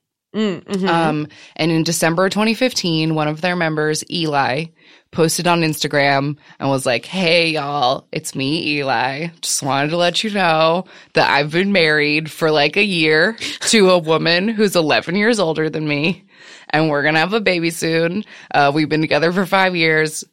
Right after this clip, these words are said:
Speaker 2: Just wanted to let y'all know that." <laughs>
Speaker 1: Just F Y I, gonna be a dad soon.
Speaker 2: And, like, people had, like, no, couldn't believe
Speaker 1: Love it.
Speaker 2: that, like, he had kept this a secret that long.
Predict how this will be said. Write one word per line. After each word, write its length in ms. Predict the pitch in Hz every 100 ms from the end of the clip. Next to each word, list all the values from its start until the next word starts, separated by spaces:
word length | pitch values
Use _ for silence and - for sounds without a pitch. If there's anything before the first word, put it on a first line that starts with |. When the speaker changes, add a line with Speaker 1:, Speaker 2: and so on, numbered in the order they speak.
| _
Speaker 2:
Just 240 | - 160 -
wanted 220 | 139 139
to 60 |
let 220 | 147 - 139
y'all 220 | 135 170
know 180 | 180 -
that." 500 | 160 240 - - - - -
<laughs> 160 | 440
Speaker 1:
Just 240 | 370 220 226
F 220 | 208 202
Y 240 | 233 240
I, 200 | 247 262
gonna 260 | 269 285 302
be 220 | 247 311
a 100 | 359
dad 340 | 277 220 185 175
soon. 180 | 175
Speaker 2:
And, 200 | 156 247
like, 280 | 269 269 269 - _ - 202
people 460 | - 226 214 214 226
had, 240 | 202 185
like, 300 | 190 180 180
no, 480 | 190 180 175 175 180 - - - -
couldn't 580 | 240 226 226 226 -
believe 460 | 185 202 185 170 160
Speaker 1:
Love 60 | 190
it. 20 | 202
Speaker 2:
that, 160 | 180
like, 200 | 156 151
he 140 | - 180
had 120 | 165
kept 300 | 180 - -
this 220 | 175 165
a 40 | 156
secret 440 | - 135 156 165
that 140 | 202 214
long. 420 | 226 233 247